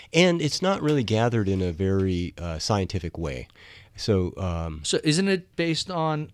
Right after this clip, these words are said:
Speaker 2: on, on whatchamacallit? On actual closings? Don't they
Speaker 1: Yeah, but, you know, they, they're, they're
Speaker 2: You think
Speaker 1: sample-
Speaker 2: it's mushy?
Speaker 1: Yeah, they're, well, they sample,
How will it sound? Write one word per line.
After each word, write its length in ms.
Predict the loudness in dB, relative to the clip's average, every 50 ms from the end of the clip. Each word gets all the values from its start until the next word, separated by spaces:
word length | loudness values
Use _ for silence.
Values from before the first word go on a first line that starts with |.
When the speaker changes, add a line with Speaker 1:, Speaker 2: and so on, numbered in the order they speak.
| -10 -6
Speaker 2:
on, 640 | -4 -4 -2 -2 -4 -4 -4 -6 -6 -8 -8 -10 _ _ _ _ _ _ _ _ _ _ _ _ _ _ _ _ _ _ _ -6
on 260 | -4 -2 -2 0 2 2
whatchamacallit? 760 | 2 0 0 -2 -6 -6 -6 -6 -6 -6 -6 -8 -10 -12 -14 _ _ _ _ _ _ _ _ -6
On 160 | -4 -2 0 0
actual 340 | 0 0 -2 -4 -4 -6
closings? 680 | -6 -4 0 2 2 2 2 0 -2 -4 -4 -4 -6 -4
Don't 240 | -4 -4 -4 -4 -4
they 440 | -4 -4 -4 -4 -4 -4 -6 -8 -6 -2
Speaker 1:
Yeah, 300 | 0 4 4 6 6 6
but, 140 | 4 2 2
you 200 | 2 2 2 4
know, 100 | 4 6
they, 140 | 4 4 2
they're, 260 | 2 2 2 2 2 2
they're 160 | 2 2 2
Speaker 2:
You 40 | 2
think 320 | 2 2 4 4 4 4
Speaker 1:
sample- 160 | 4 4 4
Speaker 2:
it's 140 | 4 2 4
mushy? 440 | 4 4 4 4 2 -4 -8 -12 -18 _ _ _ 2
Speaker 1:
Yeah, 220 | 4 4 4 6
they're, 160 | 4 2 2
well, 160 | 2 0 0
they 100 | 2 0
sample, 720 | 0 0 0 2 2 2 0 0 -2 -4 -4 -4 -6 -10